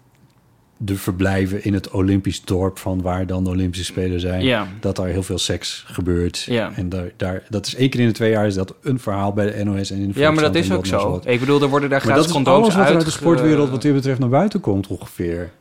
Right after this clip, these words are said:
Speaker 2: Ja, maar dat is omdat ze vinden dat, dat er, kijk, die sporters zijn o-, willen eigenlijk alleen maar bekend zijn omdat ze goed zijn in een sport.
Speaker 1: Ja.
Speaker 2: Snap je? Dus dit is allemaal randzaak. Sporters eigenlijk nergens, nergens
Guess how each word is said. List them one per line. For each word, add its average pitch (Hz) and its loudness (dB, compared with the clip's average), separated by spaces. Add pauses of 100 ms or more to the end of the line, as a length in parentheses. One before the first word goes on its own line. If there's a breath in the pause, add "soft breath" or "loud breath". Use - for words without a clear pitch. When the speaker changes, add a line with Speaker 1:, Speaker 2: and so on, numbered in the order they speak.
(120)
Speaker 2:
Ja, 170 6
maar 143 2
dat 131 0
is - -6
omdat 131 2
ze 127 -2
vinden 131 -2
dat, 120 -2
dat 123 0
er, 123 -2 (440)
kijk, 123 -2
die 123 -4
sporters 160 -4
zijn 123 -6
o-, 123 -2
willen 123 -2
eigenlijk 131 0
alleen 131 2
maar 127 0
bekend 123 -2
zijn - -6
omdat 117 -4
ze - -10
goed - -8
zijn 123 -4
in 110 -2
een 104 -4
sport. - -4
Speaker 1:
Ja. 151 2
Speaker 2:
Snap - -8
je? 131 -2
Dus 113 0
dit 117 -4
is - -6
allemaal 113 -2
randzaak. 107 -4 (340 loud breath)
Sporters 123 0
eigenlijk 123 2
nergens, 131 0 (160)
nergens 123 -2